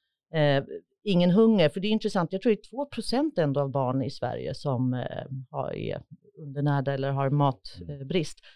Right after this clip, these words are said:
Speaker 1: Och ändå så har vi så mycket matsvinn. Jag tror att matsvinn, om det var ett land så hade det varit efter Kina och U S A varit det mest största utsläppslandet.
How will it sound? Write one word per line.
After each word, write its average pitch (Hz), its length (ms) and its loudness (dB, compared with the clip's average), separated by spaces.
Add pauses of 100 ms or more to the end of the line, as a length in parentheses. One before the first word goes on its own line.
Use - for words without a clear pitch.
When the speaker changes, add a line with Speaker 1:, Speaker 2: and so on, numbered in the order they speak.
(160)
Speaker 1:
Och 196 120 4
ändå 170 240 4
så 190 120 0
har 165 200 4
vi 151 260 2
så 202 380 2
mycket 143 480 2
matsvinn. 165 800 2
Jag 160 100 0
tror 175 100 4
att - 80 0
matsvinn, 208 720 2 (340)
om 196 120 -2
det 220 120 4
var 202 100 4
ett 185 120 -4
land 165 360 2
så 170 80 -2
hade 160 200 2
det 147 40 0
varit 147 160 0
efter - 140 -8
Kina 165 340 2
och 170 60 6
U 156 60 2
S - 160 -2
A 143 200 4
varit 135 200 0
det 151 80 -2
mest 143 240 0
största 143 340 0
utsläppslandet. - 1300 0